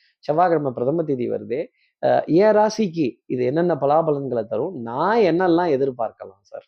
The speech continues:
எப்பவும் போல மேஷராசி நேயர்கள்ட்ட இருந்தே ஆரம்பிப்போமே. மேஷராசி நேயர்களை பொறுத்தவரையிலும் ஒரு டென்ஷன்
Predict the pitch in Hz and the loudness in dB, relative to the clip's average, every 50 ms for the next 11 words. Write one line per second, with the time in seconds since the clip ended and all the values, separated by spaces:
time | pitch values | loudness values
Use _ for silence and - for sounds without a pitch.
0 | _ - 175 190 180 185 233 220 226 226 226 190 190 175 185 190 180 - - 160 | _ 10 10 10 12 12 12 12 12 12 10 10 10 10 10 10 8 6 4 4
1 | 180 214 202 220 220 214 202 180 196 185 165 165 165 170 165 156 160 165 170 175 | 4 4 4 6 6 6 6 4 4 4 4 4 4 4 4 4 4 6 6 6
2 | 170 160 151 160 160 147 135 120 120 123 131 147 151 143 135 151 170 175 185 190 | 6 4 4 2 2 2 0 0 -2 -4 -2 0 -2 0 0 0 -2 0 2 4
3 | 175 175 156 165 160 151 160 160 165 151 135 _ - - 135 131 131 135 139 147 | 4 4 2 2 2 0 2 2 2 0 0 _ -12 -6 -4 -2 -2 -2 -2 -2
4 | 156 143 143 160 156 139 131 123 123 131 139 151 151 - - 127 120 | -2 -2 -2 -4 -4 -4 -4 -4 -4 -4 -6 -6 -6 -4 -4 -4 -4